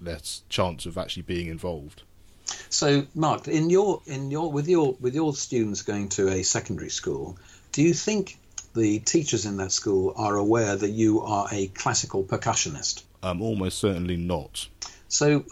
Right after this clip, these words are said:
Speaker 2: I mean, that's just foolish, isn't it?
Speaker 1: Absolutely. <laughs> Absolutely.
Speaker 2: I think we can replicate that across the country. <laughs>
Speaker 1: Yeah. <laughs>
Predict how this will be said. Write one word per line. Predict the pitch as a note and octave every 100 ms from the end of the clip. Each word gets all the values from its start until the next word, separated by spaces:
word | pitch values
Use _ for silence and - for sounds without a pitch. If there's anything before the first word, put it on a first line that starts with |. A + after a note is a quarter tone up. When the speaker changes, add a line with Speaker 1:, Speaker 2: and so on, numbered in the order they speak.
| - -
Speaker 2:
I | D3
mean, | F3 E3+ - _ D3 -
that's | - - G#3 E3+
just | - -
foolish, | - G#3 G#2+ -
isn't | G2 C#3+
it? | E3+ - - - - -
Speaker 1:
Absolutely. | F#2+ - F2 G#2+ - - - - - -
<laughs> | - C#3+ - D3+
Absolutely. | E3+ C#3 C#3 A#2 B2 D#2+ D#2+ - -
Speaker 2:
I | C#3
think | C#3 F3+
we | C#3+
can | C#3 C3
replicate | D3 B2 - G2 F#2+
that | G2+
across | G2 A2+ G#2+ -
the |
country. | - A2+ - G2 -
<laughs> | - - -
Speaker 1:
Yeah. | F2+ F2+ - - -
<laughs> | -